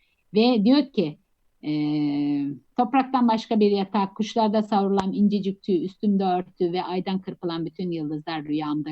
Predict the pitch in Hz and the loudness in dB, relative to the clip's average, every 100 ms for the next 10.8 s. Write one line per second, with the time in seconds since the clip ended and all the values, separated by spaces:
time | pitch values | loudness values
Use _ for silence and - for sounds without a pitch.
0 | 147 151 - 160 175 - - 147 143 - | -10 -14 -8 -8 -8 -10 -10 -8 -8 -12
1 | 131 _ _ _ _ - 247 226 220 208 | -16 _ _ _ _ 0 0 2 0 2
2 | 202 190 190 220 202 190 180 180 180 175 | 2 2 0 0 0 2 0 -2 -2 -2
3 | 165 170 190 202 190 - 175 175 170 170 | 0 0 0 0 -4 -6 -4 -2 -2 -2
4 | 170 156 156 208 202 - - 170 175 180 | -2 -2 0 0 0 -4 -10 -4 -2 -2
5 | 180 175 165 180 175 165 - 175 185 170 | -2 -4 -4 -8 -6 -6 -8 -10 -8 -8
6 | 160 - 156 156 147 160 - _ 185 165 | -8 -6 -6 -4 -6 -8 -10 _ -6 -4
7 | 160 202 262 - _ _ - 202 190 190 | 0 0 0 -2 _ _ 0 4 4 2
8 | 185 180 175 165 139 - _ _ _ - | 0 0 -2 -2 -6 -10 _ _ _ 4
9 | 285 302 302 262 311 262 262 214 214 311 | 8 8 6 4 2 4 2 2 4 6
10 | 359 302 254 285 254 - 233 190 | 8 8 10 10 8 4 -2 -2